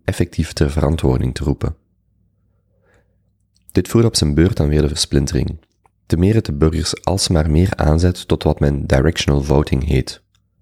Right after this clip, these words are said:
namelijk uit ongenoegen bewust radicaler kiezen dan wat men eigenlijk zelf meent. De veronderstelling dat een proportioneel kiesstelsel een getrouwe weergave oplevert van de werkelijke stroming in de samenleving,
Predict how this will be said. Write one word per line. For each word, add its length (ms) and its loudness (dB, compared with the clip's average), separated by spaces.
namelijk 520 2
uit 280 0
ongenoegen 520 2
bewust 300 0
radicaler 580 0
kiezen 380 2
dan 120 2
wat 160 0
men 180 0
eigenlijk 400 0
zelf 340 0
meent. 380 0
De 100 0
veronderstelling 600 2
dat 140 0
een 140 2
proportioneel 600 0
kiesstelsel 640 0
een 80 0
getrouwe 420 0
weergave 540 2
oplevert 540 0
van 140 -2
de 100 0
werkelijke 420 -2
stroming 400 0
in 80 -2
de 60 -6
samenleving, 720 0